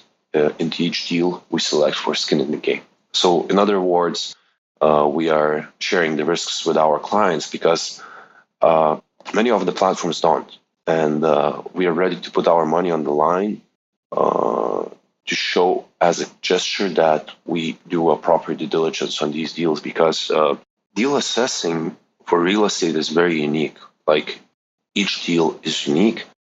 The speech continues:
and you have to look at a lot of different things, which is especially hard if you want to have a really diversified portfolio with multiple countries. Like, just, just to give you a simple example, like, if you're assessing a deal, let's say in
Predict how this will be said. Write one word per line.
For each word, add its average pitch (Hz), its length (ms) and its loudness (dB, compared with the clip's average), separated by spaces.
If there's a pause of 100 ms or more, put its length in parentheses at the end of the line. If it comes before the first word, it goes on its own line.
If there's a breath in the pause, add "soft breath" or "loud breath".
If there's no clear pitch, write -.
(200)
and 82 380 2
you 85 120 0
have 85 240 2
to 82 100 -2
look 80 180 -2
at 73 60 4
a 71 40 4
lot 73 280 4
of 69 100 -4
different 76 340 -6
things, - 480 -4 (140)
which - 200 -6
is 92 80 -2
especially 98 440 0
hard 80 380 2
if - 160 -8
you 76 220 0 (500 loud breath)
want 85 240 4
to - 80 -4
have 80 200 2
a 76 120 0
really 87 280 -2
diversified 76 880 0 (100)
portfolio 92 800 0 (120)
with 87 100 -6
multiple 90 400 0
countries. - 540 -2
Like, - 240 -4 (640)
just, - 220 0
just 107 160 0
to - 60 -8
give 107 120 0
you 104 80 2
a 85 40 0
simple 87 300 0
example, 76 440 0
like, - 340 -4
if - 260 -4
you're 92 120 4
assessing 82 400 -4
a 76 40 -2
deal, 71 440 -4
let's 76 180 -4
say 76 220 0
in 65 580 -4